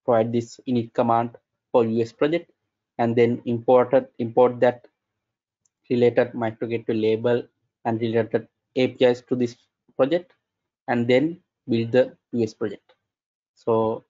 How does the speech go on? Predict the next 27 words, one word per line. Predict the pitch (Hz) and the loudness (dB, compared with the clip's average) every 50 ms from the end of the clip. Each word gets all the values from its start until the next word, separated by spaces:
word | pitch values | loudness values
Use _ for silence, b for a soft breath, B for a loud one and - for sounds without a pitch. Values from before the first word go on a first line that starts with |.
| _ _ _ _ _ _ _ _ _ _ _ _ | _ _ _ _ _ _ _ _ _ _ _ _
let's | 113 - - | -20 -20 -16
see | - - 147 143 143 | -10 -6 -4 -4 -4
how | 139 131 131 127 127 | -4 -2 -4 -2 -4
it | 127 127 - | -6 -8 -10
is | 135 131 - - - - - - _ _ _ _ _ _ _ _ _ _ - | -10 -10 -10 -14 -20 -20 -20 -20 _ _ _ _ _ _ _ _ _ _ -8
being | 123 123 123 120 | -8 -8 -8 -8
created. | 117 135 131 131 131 - - - _ _ _ _ _ _ _ _ _ _ _ _ _ _ _ | -6 -6 -4 -4 -6 -8 -12 -18 _ _ _ _ _ _ _ _ _ _ _ _ _ _ _
Okay, | 147 143 117 104 98 | 0 0 0 0 -4
yeah. | - 117 110 - - _ _ _ _ _ _ _ _ _ _ _ | -6 -6 -6 -6 -8 _ _ _ _ _ _ _ _ _ _ _
So | - - 131 127 127 123 120 - - | 0 2 4 4 4 4 2 -2 -4
the | 127 123 120 113 107 - _ _ _ _ _ _ | 0 0 2 2 0 -4 _ _ _ _ _ _
executable | 131 120 - - 143 143 147 147 160 151 151 156 151 135 | -12 -12 -10 -8 -2 0 0 2 2 2 4 2 2 2
jar | 123 117 117 120 - | 2 2 2 2 2
file | - 147 143 156 175 185 - - _ _ _ _ | 2 2 2 2 0 -2 -8 -16 _ _ _ _
is | 131 123 - - _ _ _ _ | -6 -6 -6 -10 _ _ _ _
created | - 131 131 131 156 175 180 180 - _ _ _ _ | 0 0 2 2 2 0 0 -2 -6 _ _ _ _
in | 135 127 117 120 120 | -8 -6 -6 -2 2
the, | 131 131 139 - - _ _ _ _ _ _ _ _ _ _ - | 2 2 2 0 -4 _ _ _ _ _ _ _ _ _ _ -12
uh, | - 120 113 113 110 107 _ _ _ _ _ _ _ _ _ - | -10 -8 -8 -8 -8 -10 _ _ _ _ _ _ _ _ _ 2
target | 127 123 131 135 139 151 151 - _ _ _ _ _ _ _ _ _ _ _ | 4 4 4 2 0 -2 -2 -4 _ _ _ _ _ _ _ _ _ _ _
folder | - 123 120 120 117 120 127 139 143 - - | 2 2 4 2 2 0 -2 -2 -2 -6 -8
in | 123 117 | -8 -8
this | 120 123 - - - - | -8 -8 -10 -12 -14 -14
apac | 117 117 - 123 123 123 - _ _ | -14 -4 -2 -2 -2 -2 -6 _ _
project | - 113 104 117 113 - _ | -6 -4 -2 -4 -6 -6 _
created | - 113 107 104 - 113 110 - _ _ _ _ _ _ _ _ _ _ _ _ _ _ _ _ _ _ _ | -6 -4 -4 -4 -4 -6 -8 -10 _ _ _ _ _ _ _ _ _ _ _ _ _ _ _ _ _ _ _
folder. | - 135 110 101 98 - - | 2 2 2 2 -2 -8 -14